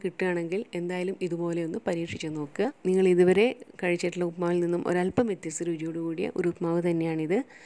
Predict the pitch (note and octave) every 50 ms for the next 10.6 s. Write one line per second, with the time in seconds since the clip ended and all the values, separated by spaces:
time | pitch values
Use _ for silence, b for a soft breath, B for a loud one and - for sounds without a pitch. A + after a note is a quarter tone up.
0 | B B B B B B B F#3 F3 F3 F3 F3 F#3+ F#3 F3+ F3+ F3+ F3+ E3+ E3+
1 | E3 F3 E3+ E3+ - - G3+ - G3 F3+ G3 F#3 F#3+ F#3+ F#3 F#3 F#3 G3 A3+ -
2 | - - E3 E3+ E3 E3+ D#3+ D#3+ D#3 D#3 - F3 E3+ D#3+ E3 E3+ - - - -
3 | - - - E3+ E3+ F3 F#3 F#3 F#3 F#3 F#3 G3+ B3 A3+ - - - - D3 -
4 | - - E3+ F3 F3 - - D#3+ D#3+ - C4 - B B B B B B - -
5 | F3 F3 F3 F3 E3+ E3+ F3 E3 E3 E3+ E3 E3+ F3 F3 - F#3 F#3 F3+ - E3+
6 | - - E3+ E3+ E3+ E3 D#3+ D#3+ D#3+ F3 G#3 - - _ - - E3+ D#3+ G3 G3
7 | F#3 F3+ E3+ F3 E3+ E3 F3 E3+ F#3 A3+ A3+ G#3+ F#3 E3 - - F3 D#3+ E3+ E3
8 | D#3+ F3 E3+ - - E3+ D#3 - D#3 E3 E3 D#3+ E3 D#3+ D#3 D3+ - - C4 D4
9 | B B B B B B B B B B B _ - - - F3 E3+ - F3+ F3+
10 | F#3 F#3+ G#3 A3 G3+ F3+ F3 E3+ F3 G#3 A#3+